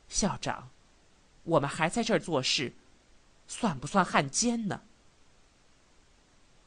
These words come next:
大家都用眼盯住校长，校长又僵着身子立起来，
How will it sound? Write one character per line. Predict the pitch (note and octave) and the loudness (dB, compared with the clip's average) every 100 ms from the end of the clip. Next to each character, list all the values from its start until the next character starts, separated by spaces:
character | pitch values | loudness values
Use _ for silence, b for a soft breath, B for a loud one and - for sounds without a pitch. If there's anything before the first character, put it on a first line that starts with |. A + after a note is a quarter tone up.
| - _ _ _ _ _ _ - _ _ _ _ _ - - - - | -20 _ _ _ _ _ _ -20 _ _ _ _ _ -20 -20 -4 8
大 | D3+ A#2 | 10 10
家 | - C#3+ C3+ C3+ | 6 2 4 4
都 | - E3 F3 | 4 2 4
用 | F#3 C#3 | 2 0
眼 | A#2+ G#2+ | -2 -4
盯 | - F3 F#3+ | -4 -2 -2
住 | G3 A#2+ | -4 -4
校 | D#3 A#2 A2 | 0 -2 -2
长， | - - _ _ _ - _ b b | -12 -16 _ _ _ -20 _ b b
校 | - B3 F3 | 0 2 2
长 | - A#2+ G#2 C3+ | 0 -2 -4 -2
又 | E3+ | -2
僵 | D#3 A#3 A3+ A#3 | 0 0 -2 -2
着 | C#3+ | -2
身 | - D3+ D#3+ | -2 -2 -4
子 | B2+ | -4
立 | F3+ D3+ | -4 -6
起 | - - | -6 -8
来， | A2 G#2+ | -10 -12